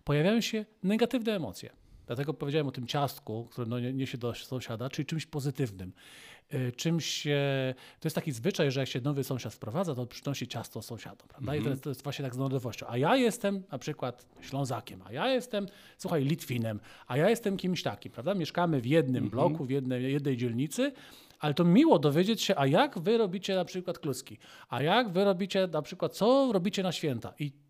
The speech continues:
Speaker 1: ta, y, wtedy społeczność jest bogata i wtedy jest fajnie. I wtedy, a jeśli my robimy takie mono, e, monokulturowe społeczności, mikrospołeczności,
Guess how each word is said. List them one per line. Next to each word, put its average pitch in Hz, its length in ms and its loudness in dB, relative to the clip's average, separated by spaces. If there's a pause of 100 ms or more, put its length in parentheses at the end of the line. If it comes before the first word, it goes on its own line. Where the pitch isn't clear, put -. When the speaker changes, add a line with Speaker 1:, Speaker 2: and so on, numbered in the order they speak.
(120)
Speaker 1:
ta, 180 520 2
y, 156 120 -4
wtedy 220 240 0
społeczność 175 480 0
jest 135 180 -4
bogata 120 420 -6
i 143 40 -8
wtedy 139 200 -4
jest 131 180 -4
fajnie. 110 340 -6
I - 40 -8
wtedy, 120 300 -6 (420)
a 131 100 0
jeśli 185 320 2
my 160 280 4
robimy 147 280 0
takie 127 360 -2
mono, 123 560 0 (320)
e, 110 280 -6 (460)
monokulturowe 117 1300 -4
społeczności, 117 760 -8
mikrospołeczności, 123 1120 -6